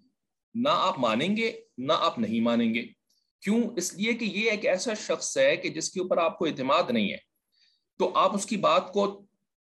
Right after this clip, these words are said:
یقین کے درجے میں نہیں مانیں گے، یقین کے درجے میں نہیں مانیں گے کہ ہاں آگ لگی ہوئی ہے، یقین کے درجے میں نہیں مانیں گے، لیکن احتمال پیدا ہو جائے گا، شک پیدا ہو جائے گا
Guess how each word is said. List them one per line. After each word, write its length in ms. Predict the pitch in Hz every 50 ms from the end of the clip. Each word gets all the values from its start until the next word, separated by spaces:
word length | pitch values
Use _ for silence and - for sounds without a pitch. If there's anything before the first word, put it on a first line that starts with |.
| _ _ _ _ -
یقین 600 | 104 117 143 143 147 165 196 262 339 359 349 330
کے 100 | 311 277
درجے 320 | 226 220 202 190 190 190
میں 120 | 180 170 151
نہیں 160 | 139 131 117
مانیں 260 | 104 87 78 67 62
گے، 180 | 64 - - _ _ _ _ _ _ _ _ _ _ _ _ _ _ _ _ _ _ _ _ -
یقین 520 | 107 127 139 143 - 208 240 277 294 294 277
کے 100 | 277 240
درجے 340 | 190 190 180 151 151 156
میں 140 | 147 143 127
نہیں 180 | 113 110 110 101
مانیں 260 | 90 80 71 65 60
گے 140 | - - - - _ _ _ _
کہ 80 | - 156
ہاں 260 | 139 - - 170 190 - - 131
آگ 200 | 143 156 180 160
لگی 360 | 147 139 135 127 139 147 139 135
ہوئی 260 | 135 135 135 131 143
ہے، 160 | 170 175 147 - - - _ _ _ _ _ _ _ _ _ _ _ _ _ - -
یقین 380 | 127 151 - 214 247 277 262
کے 80 | 233 220
درجے 300 | 190 208 202 196 202 196
میں 100 | 185 180
نہیں 140 | 190 202 190
مانیں 300 | 165 151 143 143 135 123
گے، 140 | 123 123 123 - _ _ -
لیکن 500 | 107 117 - 175 - 247 240 285 349 - - _ _ _ _ _ _ - -
احتمال 640 | 175 160 156 - - 170 156 156 156 165 196 247 262 254
پیدا 240 | - 190 175 165 165
ہو 180 | 151 139 139 123
جائے 280 | 120 107 90 78 73
گا، 140 | - - - _ _ _ _ _ _ _ _ _ _ _ -
شک 480 | - - - - - 302 294 302 - -
پیدا 220 | 208 180 160 160 143
ہو 120 | 143 135
جائے 240 | 131 131 120 117 107
گا 100 | 110 107